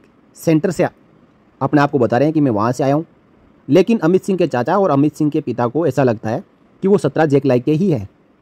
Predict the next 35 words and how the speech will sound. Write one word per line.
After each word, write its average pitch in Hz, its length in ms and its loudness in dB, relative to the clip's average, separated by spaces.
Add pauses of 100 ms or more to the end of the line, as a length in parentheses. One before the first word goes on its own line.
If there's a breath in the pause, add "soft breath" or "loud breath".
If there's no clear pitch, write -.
(600)
वो 190 120 8
लेके 196 240 0
आए 147 140 0
हैं 156 240 -2 (360)
डॉक्यूमेंट 117 360 -2 (1300)
और 214 180 6
उन 254 180 2
डॉक्यूमेंट 160 440 0
में 123 220 -6 (760)
राइफलमैन 202 460 2 (160)
अमित 196 300 0
सिंह 156 200 -2
की 107 180 -8 (720)
जो 156 80 4
डेथ 170 320 4
हुई 135 180 0
है 156 160 -4 (120)
उसका 156 400 -2
कारण 147 420 -2 (260)
खाली 127 200 0
छोड़ा 101 200 -4
हुआ 95 80 -10
है। - 140 -20 (920)
पूछने 240 320 4
पर 233 100 4
वो 220 100 4
बता 143 220 2
रहे 139 100 2
हैं 156 80 -4
कि 196 120 -10
ये 175 180 -2
कारण 143 300 -2
तभी 135 220 -2
लिखा 139 220 0
जाएगा 110 340 -4